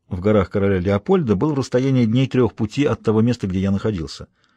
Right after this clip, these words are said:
Посланную свою я научил сказать, что великий белый вождь находится в опасности и нуждается в отряде смелых воинов, которых необходимо немедленно послать к нему на помощь. Верная подруга с восторгом взялась исполнить эту просьбу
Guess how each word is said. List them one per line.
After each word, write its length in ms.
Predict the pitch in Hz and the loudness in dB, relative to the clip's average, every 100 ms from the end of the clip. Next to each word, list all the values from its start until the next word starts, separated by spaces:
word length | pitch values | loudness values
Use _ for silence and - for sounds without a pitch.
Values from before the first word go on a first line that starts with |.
| _ _ _ _ _ _ _ _ _ _ _ _ - | _ _ _ _ _ _ _ _ _ _ _ _ 0
Посланную 500 | 143 190 196 180 175 | 4 6 6 4 4
свою 280 | 147 156 196 | 4 2 4
я 160 | 143 | 2
научил 320 | 156 156 - 143 | 2 0 -2 -2
сказать, 340 | 160 127 85 | 0 2 0
что 140 | - | -2
великий 360 | 98 123 143 123 | -2 0 0 0
белый 240 | 123 123 | 0 0
вождь 200 | 123 113 | 0 0
находится 460 | - 101 113 90 101 | -2 -2 -2 -2 -2
в 40 | |
опасности 600 | 101 180 170 107 - - - _ _ _ _ _ _ | -2 0 -2 -4 -8 -16 -20 _ _ _ _ _ _
и 140 | 107 | 2
нуждается 520 | 120 120 151 120 - 98 | 2 4 6 4 2 0
в 60 | |
отряде 380 | 117 123 101 82 | 2 2 0 0
смелых 380 | - 113 104 104 | -2 0 0 0
воинов, 380 | 151 196 185 - | 2 2 0 -2
которых 320 | 117 127 - | -2 -2 -2
необходимо 480 | 127 117 135 147 123 | -2 0 0 2 2
немедленно 560 | 123 156 185 180 170 | 4 2 2 0 -2
послать 360 | 143 117 147 143 | 0 0 0 0
к 40 | |
нему 160 | 123 131 | -2 0
на 120 | 127 | -2
помощь. 400 | - 82 73 - _ _ _ _ _ _ _ _ _ _ - | -2 -4 -6 -14 _ _ _ _ _ _ _ _ _ _ -2
Верная 420 | 92 143 139 123 | 4 6 6 6
подруга 360 | 110 104 139 123 | 4 4 4 2
с 100 | - | 2
восторгом 500 | 110 - 113 90 90 | 0 4 4 4 0
взялась 300 | 92 98 101 | 2 0 -2
исполнить 460 | - 101 92 82 | -6 -2 -2 -2
эту 160 | - 85 | -8 -6
просьбу 420 | 113 170 151 156 | 0 0 0 -4